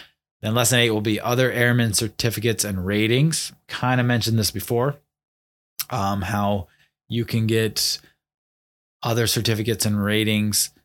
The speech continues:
you know, what the difference is between getting an, another certificate for, you know, the, the, the category and class of, of aircraft or airmen,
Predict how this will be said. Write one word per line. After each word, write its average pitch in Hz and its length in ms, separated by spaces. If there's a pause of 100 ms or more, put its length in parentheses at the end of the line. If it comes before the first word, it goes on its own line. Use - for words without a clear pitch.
(400)
you 107 40
know, 101 100
what 110 180
the 117 80
difference 107 380
is 107 140
between 101 300
getting 101 260
an, 95 220
another 98 320
certificate 107 600
for, 101 560
you 107 100
know, 98 200
the, 92 360 (140)
the, 87 320 (500)
the - 80
category 104 480
and 95 80
class 101 360
of, 101 200
of 98 160
aircraft 101 400
or 92 120
airmen, 110 400